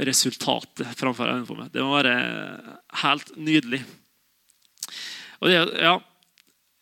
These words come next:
jeg tror, jeg lurer på hva Maria og Josef tenkte. De tenkte at dette her er en s-, litt spesiell kar. Klart at det, det som skjer i, i Jesu fødsel, med både engler og de vise menn og gjetere og alt, og, og det er så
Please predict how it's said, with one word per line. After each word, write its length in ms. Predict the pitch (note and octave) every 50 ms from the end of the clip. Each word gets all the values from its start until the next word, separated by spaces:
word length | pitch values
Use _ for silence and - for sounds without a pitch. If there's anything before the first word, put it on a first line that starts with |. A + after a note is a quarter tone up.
| _
jeg 100 | - D#3+ -
tror, 180 | - E3+ E3 E3+
jeg 300 | F3 F#3+ - - - F3+
lurer 180 | F3+ E3+ D3+
på 100 | - C#3+
hva 120 | D#3+ D#3 D#3+
Maria 260 | D#3+ E3 D#3 D3 C#3
og 100 | D3 D#3+
Josef 260 | D3+ C3 - C3+ A#2+ -
tenkte. 320 | - C#3+ D3+ D3 - C#3 B2
De 120 | B2+ B2+
tenkte 260 | - D3+ D#3 - C3+
at 80 | B2+ A#2+
dette 100 | - B2+ C#3
her 160 | C3+ C3+ D3
er 80 | C#3+
en 120 | C3 B2 A#2
s-, 160 | A#2+ - D#3 D3 -
litt 140 | E3 D3
spesiell 460 | - - - C3+ - - C#3+ C3 C3 A#2+
kar. 240 | - - C3+ D#3 E3+ D#3
Klart 200 | - D#3+ - -
at 120 | C#3+ - _ -
det, 100 | D3 C#3+ C#3+ C3+ D3+
det 80 | D3 C#3
som 140 | - C3+ B2
skjer 400 | - - - - C#3+ C3+ B2+ B2+
i, 140 | B2+ C3 C3+ C3
i 200 | - B2+ C#3+ C#3+ C#3
Jesu 240 | D3 C#3+ - - C#3 -
fødsel, 480 | - D#3+ B2 - - - - C#3 B2 B2
med 200 | B2 B2 B2+ B2
både 200 | B2+ C#3+ B2+ - -
engler 360 | C#3+ D#3+ D#3+ D#3+ D#3+ C#3+ B2+
og 120 | C3 C#3 C#3+
de 80 | D3 D3
vise 320 | D#3 D#3+ D#3 - - D#3+ C3+
menn 220 | C3+ B2+ B2+ C3+
og 120 | C3+ C#3 D3
gjetere 400 | D#3 D#3 D3+ - - C#3+ C3+ C3+
og 120 | D3 C#3
alt, 200 | - - - D3+
og, 160 | - - - - - - - - -
og 100 | - C#3+
det 60 | D3+
er 80 | C#3 -
så 200 | - C#3 C3+